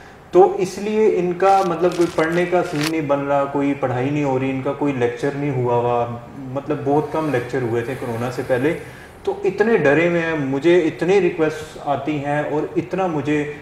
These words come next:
अ, मैसेजेस आते हैं कि kindly first year पे बना दें, first year के कौन से subject कैसे करने हैं, किस तरह से तैयारी करनी है, अ, वो kindly हमें बता दें। तो मैं बड़ा परेशान था खुद भी और फिर मैंने, अ, सर से बात की कि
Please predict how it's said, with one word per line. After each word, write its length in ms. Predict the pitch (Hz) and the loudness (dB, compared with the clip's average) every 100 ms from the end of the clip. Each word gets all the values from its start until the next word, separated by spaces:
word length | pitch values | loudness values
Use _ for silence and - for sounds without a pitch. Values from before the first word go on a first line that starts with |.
| - | -8
अ, 40 | 131 | -4
मैसेजेस 520 | 127 139 139 147 139 | 0 0 0 -2 0
आते 240 | 131 139 | 0 0
हैं 120 | 151 | -4
कि 60 | 143 | -2
kindly 260 | 135 131 147 | -2 0 -2
first 340 | 147 131 - | -2 -6 -2
year 120 | 147 | -4
पे 140 | 147 151 | -2 -2
बना 340 | 123 117 120 | -2 0 0
दें, 220 | 135 143 | 0 -4
first 340 | 135 131 - 147 | -4 -10 -6 -6
year 100 | 143 | -4
के 120 | 147 | -6
कौन 280 | 139 135 139 | -4 -4 -4
से 120 | 151 | -6
subject 400 | 139 120 135 135 | -8 -4 -4 -2
कैसे 280 | 131 - 143 | -2 -2 -6
करने 320 | 123 117 123 | -6 -4 -4
हैं, 240 | 123 123 | -4 -4
किस 200 | 143 - | -6 -8
तरह 180 | 131 135 | -6 -4
से 120 | 135 | -4
तैयारी 400 | 131 123 117 120 | -4 0 2 0
करनी 300 | 123 117 123 | -2 -4 -2
है, 140 | 127 120 | -4 -4
अ, 80 | - - - - | -8 -18 -14 2
वो 360 | 139 135 127 151 | 6 6 6 2
kindly 380 | 147 135 135 139 | 4 2 2 0
हमें 280 | 139 135 | 0 -2
बता 260 | 123 127 120 | -2 2 2
दें। 200 | 131 147 143 - - | 2 -4 -6 -14 -6
तो 100 | 165 | -2
मैं 640 | 156 160 185 208 208 170 | 0 2 2 2 2 0
बड़ा 260 | 131 196 170 | 2 2 2
परेशान 580 | 165 147 131 156 151 180 | 2 0 0 0 0 4
था 100 | 185 | 2
खुद 200 | - 143 | 2 -2
भी 280 | 143 170 170 - - | 0 0 -2 -12 -4
और 280 | 135 139 139 170 | 4 4 4 0
फिर 100 | 165 | 0
मैंने, 360 | 160 160 160 | 2 2 2
अ, 140 | 156 120 127 123 120 120 117 107 - - | 0 -2 0 2 2 2 -2 -8 -16 -8
सर 200 | 147 151 | -2 0
से 120 | 170 | 2
बात 320 | 135 131 - | 4 4 2
की 160 | 135 135 | -4 -6
कि 420 | 123 131 127 120 | -4 -2 0 -2